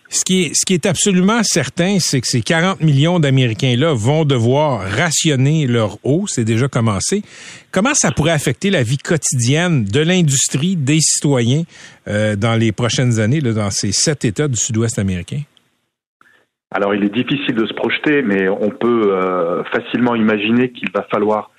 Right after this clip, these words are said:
Speaker 2: réduire sans doute les débits d'eau pour les cultures, donc, c'est la première, euh, la première conséquence. Ça veut dire peut-être faire moins de culture, avoir moins de choses, moins de produits, euh, moins de fruits,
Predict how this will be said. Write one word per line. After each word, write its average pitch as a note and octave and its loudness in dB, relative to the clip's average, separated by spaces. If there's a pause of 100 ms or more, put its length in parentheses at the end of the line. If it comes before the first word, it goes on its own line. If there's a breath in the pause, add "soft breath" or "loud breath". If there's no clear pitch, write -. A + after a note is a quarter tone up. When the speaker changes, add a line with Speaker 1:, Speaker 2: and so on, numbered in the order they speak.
(200 soft breath)
Speaker 2:
réduire C3+ 0 (100)
sans A#2+ -2
doute B2+ -2 (340 loud breath)
les G#2 0
débits C#3 -2
d'eau C3+ 0
pour A2+ -2
les G#2+ -2
cultures, C#3 -2 (280)
donc, A2 -4 (180)
c'est A2+ -2
la G#2+ 0
première, A#2 -2
euh, G2 0 (320 loud breath)
la G2+ 0
première A#2+ -2
conséquence. B2 -4
Ça A#2+ 0
veut G#2+ -2
dire A#2 -4
peut-être C#3 -4 (360 loud breath)
faire A#2+ -4
moins A#2 2
de B2+ -4
culture, B2 -2
avoir A2+ 0
moins C3 2
de C3 -2
choses, C3 0
moins B2 2
de B2+ -2
produits, C3 -2
euh, G2 2
moins A#2+ 0
de A#2+ 0
fruits, C#3+ -10